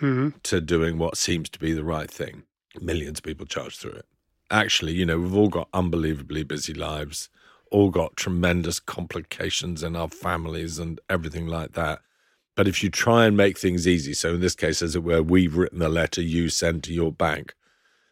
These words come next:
Speaker 2: then people do have the strength and the good purposes to say, "I don't want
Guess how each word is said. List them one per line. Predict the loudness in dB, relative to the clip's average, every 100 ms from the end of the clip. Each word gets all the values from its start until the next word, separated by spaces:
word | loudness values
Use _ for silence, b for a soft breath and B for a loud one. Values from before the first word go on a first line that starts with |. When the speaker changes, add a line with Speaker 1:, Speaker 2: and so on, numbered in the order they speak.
| _
Speaker 2:
then | 4 6 4 0
people | -2 4 2
do | 4 6 8 8 4 0 -6 _ -6
have | -4 -2
the | -2
strength | -2 0 -2 -4 -8
and | -6
the |
good | -4 -6 -4
purposes | -4 -4 -4 -6 -6
to | -4 -4
say, | -2 -2 -4 -8 _ _ _ _ _ _ -6
"I | -2
don't | 2 2 2
want | -4 -8 -10 -16